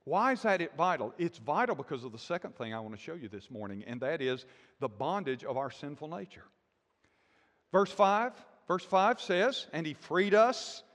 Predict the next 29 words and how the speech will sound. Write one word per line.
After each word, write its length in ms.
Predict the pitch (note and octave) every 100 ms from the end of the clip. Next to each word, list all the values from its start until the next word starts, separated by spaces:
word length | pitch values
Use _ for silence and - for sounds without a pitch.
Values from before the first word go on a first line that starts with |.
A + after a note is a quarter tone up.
| _ _
from 180 | F3 E3
our 140 | G3
sins." 560 | G#3 - C#4 A#3 C#3+ - -
The 60 | F3
fact 260 | - A3+ G#3+
that 140 | G3+
you 100 | A3+
had 200 | G3+ G3+
to 40 | E3+
be 160 | F3+
freed 560 | - - C4 B3+ F#3+ D#3+ - -
tells 260 | - A3 E3+
you 80 |
something, 400 | E3 F3 B2+ A#2
doesn't 320 | A#2 D#3+ F#3 A3
it? 120 | A3
It 40 |
tells 260 | G#3 G3 F3
you 100 | F#3+
that 200 | E3+ E3+
you 100 | F3+
were 140 | E3+
in 320 | F#3 F3+ F3+ F3 - -
bondage. 680 | E3+ A#3 B3 D3 - - - _ _ _ _
Did 200 | C#3+ G3
you 140 | F#3 D4+
know 240 | D4+ C4
this, 320 | F#3 F#3 G3
that 160 | - F3